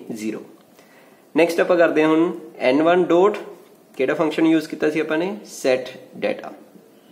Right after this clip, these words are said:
ਸੋ ਸੈੱਟ ਡਾਟਾ, ਇੱਥੇ ਸਪੋਜ਼ ਆਪਾਂ ਵੈਲਿਊ ਪਾਸ ਕਰਵਾਤੀ ਟੈਨ, ਤਾਂ ਹੁਣ ਉਹ ਟੈਨ ਵੈਲਿਊ ਕਿੱਥੇ ਜਾਏਗੀ? ਐਕਸ ਦੇ ਵਿੱਚ।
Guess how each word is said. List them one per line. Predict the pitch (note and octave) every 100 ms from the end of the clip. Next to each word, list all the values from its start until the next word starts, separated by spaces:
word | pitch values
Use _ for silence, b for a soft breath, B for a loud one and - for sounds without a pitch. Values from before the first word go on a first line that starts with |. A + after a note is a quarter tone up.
| - - - - _ _ - -
ਸੋ | -
ਸੈੱਟ | - C3 B2+ C3+
ਡਾਟਾ, | D#3 C#3+ D3+
ਇੱਥੇ | D3+ C#3+ D#3
ਸਪੋਜ਼ | D#3 D3 C3+
ਆਪਾਂ | C3+ C#3
ਵੈਲਿਊ | C3 A2+ A#2+ C3 -
ਪਾਸ | C3+ B2 -
ਕਰਵਾਤੀ | B2+ A#2+ A2+ C3+ F3 - -
ਟੈਨ, | A#2+ - - - - b b b b
ਤਾਂ | -
ਹੁਣ | E3
ਉਹ | F3+
ਟੈਨ | F3 B2+ C#3+
ਵੈਲਿਊ | D#3+ E3
ਕਿੱਥੇ | E3 F3
ਜਾਏਗੀ? | E3+ E3 E3 F3 F3 - -
ਐਕਸ | - A2 - C#3
ਦੇ | C3+
ਵਿੱਚ। | D3 C#3+